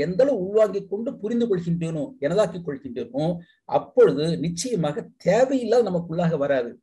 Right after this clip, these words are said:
பார்த்தோம் இல்லையா? அந்த ஆறு குணங்களாக இருந்தாலும் சரி, இல்ல பஞ்சமா பாதகமா இருந்தாலும் சரி, அந்த சிந்தனை வராது.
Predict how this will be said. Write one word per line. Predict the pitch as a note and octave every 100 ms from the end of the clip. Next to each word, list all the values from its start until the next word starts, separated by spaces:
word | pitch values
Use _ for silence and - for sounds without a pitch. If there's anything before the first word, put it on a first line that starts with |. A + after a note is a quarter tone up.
| _ -
பார்த்தோம் | F3 F3 E3 D#3+
இல்லையா? | D#3+ G3+ - _ _ _
அந்த | D#3 C3
ஆறு | D3 D3+
குணங்களாக | C3+ C#3 D#3+ D3+ D3
இருந்தாலும் | C#3 C#3 -
சரி, | C#3
இல்ல | G#3+ F3
பஞ்சமா | C#3+ C#3+ D3+ C#3+
பாதகமா | C#3 C3+ B2+ B2+
இருந்தாலும் | B2 A#2+ A#2
சரி, | - _ _
அந்த | G#3 G#3+
சிந்தனை | F3 C4+ C4
வராது. | G3+ A3 G3+